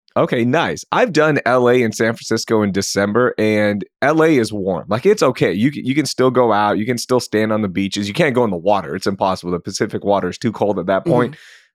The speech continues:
Speaker 1: But San Francisco is freezing.
Speaker 2: Mm.
Speaker 1: I don't know why they, but, like, we were in layers in San Francisco, and this was early December. So,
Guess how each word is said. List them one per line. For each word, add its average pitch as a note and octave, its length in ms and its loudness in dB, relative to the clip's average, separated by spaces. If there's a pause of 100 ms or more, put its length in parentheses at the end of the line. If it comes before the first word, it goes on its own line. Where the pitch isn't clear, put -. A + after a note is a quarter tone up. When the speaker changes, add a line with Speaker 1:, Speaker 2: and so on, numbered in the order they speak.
Speaker 1:
But B2 120 0
San A3+ 260 0
Francisco A#2+ 680 0
is C3+ 200 0
freezing. G3 800 -2
Speaker 2:
Mm. F3+ 440 -6
Speaker 1:
I - 40 -2
don't C4+ 80 -4
know E4 100 0
why G#3+ 220 0
they, C4+ 100 -4
but, C3+ 180 -2
like, D3 160 2
we A3 140 -2
were F3+ 200 2
in C3 260 0
layers A#2 640 2
in A2+ 160 0
San B2 240 0
Francisco, A#2 420 -2
and G#2 100 0
this F3 120 0
was B2 120 -2 (120)
early C3 400 2
December. G2+ 640 0
So, G#2+ 400 2